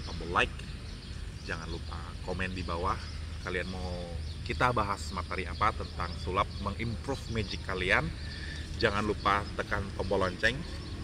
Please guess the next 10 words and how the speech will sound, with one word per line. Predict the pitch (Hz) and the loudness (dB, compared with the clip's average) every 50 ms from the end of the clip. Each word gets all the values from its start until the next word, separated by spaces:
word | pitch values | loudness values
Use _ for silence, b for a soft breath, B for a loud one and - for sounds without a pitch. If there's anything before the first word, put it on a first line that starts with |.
| - - - 95 | -6 -6 -6 -6
oke? | 87 87 98 107 123 - - - - - - | -4 -2 0 0 0 -2 -4 -6 -6 -4 -2
Jangan | 104 98 92 95 98 | -2 0 0 0 0
lupa | 92 - 127 143 156 - - - - - - - - - - 98 | 0 2 2 0 0 0 -4 -6 -6 -6 -6 -6 -6 -6 -4 -4
untuk | 101 - - 120 - - - - - - - | 0 2 4 2 2 2 -2 -6 -8 -6 -4
subscribe, | - - - - - 95 90 82 - - - - - - | -4 -4 -4 -2 0 0 0 0 0 -2 -6 -6 -4 -2
oke? | - - 131 156 - - - - - - - - - - - - - - - - | 2 2 2 2 2 0 -6 -6 -6 -6 -6 -6 -6 -6 -6 -6 -6 -8 -4 -4
Karena | - 139 139 139 139 - | -2 0 0 0 0 0
satu | 123 113 113 | -2 -2 -2
sub-, | 107 - 110 - - - - - - - | -2 -2 -2 -2 -2 -4 -4 -6 -6 -2
subscribe | - 113 110 - - - - - - - 139 147 160 139 113 98 95 101 110 - | 0 0 0 0 -2 -4 -6 -4 -2 0 4 6 6 8 8 8 8 6 6 4